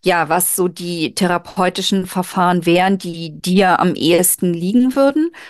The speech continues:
aber auch vielleicht die für dein, für deine Problematik oder deine Herausforderung, Schwierigkeiten, deine Themenbereiche am besten passen würden.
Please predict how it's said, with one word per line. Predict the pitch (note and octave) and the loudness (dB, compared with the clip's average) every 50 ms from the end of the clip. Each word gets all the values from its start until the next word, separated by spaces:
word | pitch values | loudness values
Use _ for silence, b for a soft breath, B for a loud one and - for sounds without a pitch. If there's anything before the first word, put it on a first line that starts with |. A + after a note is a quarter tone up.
| B B B | B B B
aber | E3+ F3+ F#3+ F#3 G2+ | -2 0 2 2 4
auch | A2+ F#3 - | 2 2 0
vielleicht | - - G3+ G3 F#3 F#3+ F#3+ - - | 0 0 0 2 2 0 -2 -4 -10
die | F#3+ F#3 | -12 -6
für | - G3 F3+ | -4 -4 0
dein, | F#3+ F3+ F3 E3+ F3 F3+ F3 F3 F3 F3 - - _ _ - | 0 0 0 0 0 -2 -4 -4 -6 -8 -10 -12 _ _ -8
für | - F3 - - F#3+ | -8 -4 -2 0 0
deine | F#3 E3+ E3+ F3+ F3 E3+ E3 D#3+ D#3+ D#3+ - - - - _ | 2 2 2 2 2 4 4 4 2 2 0 -2 -10 -18 _
Problematik | - - F#3 F3 F3 F3+ F#3+ E3 E3 G#3 A#3+ - - C#3 - - | -2 -2 2 2 4 2 4 2 2 0 0 -2 -4 -4 -2 -2
oder | C3 D#3 D#3 D#3+ | -2 0 0 0
deine | F3 D#3 D#3 D#3+ D#3+ E3 | 0 0 0 0 -2 -2
Herausforderung, | D#3+ D3 D3+ D3+ E3 F3 F3 - - F#3+ F3 E3 E3 D3+ C#3+ D3 D#3 D#3+ | -2 -4 -2 0 -2 -2 -2 -4 -2 0 0 2 0 0 -4 -6 -10 -10
Schwierigkeiten, | D#3 - - - - F#3+ F#3+ E3+ F#3 F3 - - - G3 E3+ E3 - - - D#3 D3+ D3+ | -10 -10 -12 -8 -2 0 0 2 0 -2 -4 -4 -4 -2 -2 -2 -2 -2 -4 -6 -4 -2
deine | D3+ D3+ D#3 D3+ D3+ D3+ D3+ - | 0 0 0 0 -2 -4 -6 -2
Themenbereiche | - G3+ G3 G#3 G3 F#3+ D3+ D3 C#3 D3 D3+ - - - | -2 0 2 2 0 0 0 -2 -2 -2 -4 -4 -6 -6
am | - C3 | -6 -4
besten | B2+ C3 C3+ - - - A#2+ - | -6 -6 -6 -6 -6 -8 -10 -8
passen | - C#3+ B2+ - - C2+ - - | -4 -4 -4 -4 -4 -6 -6 -4
würden. | D2+ A#1 - - - - | -4 -4 -4 -6 -10 -12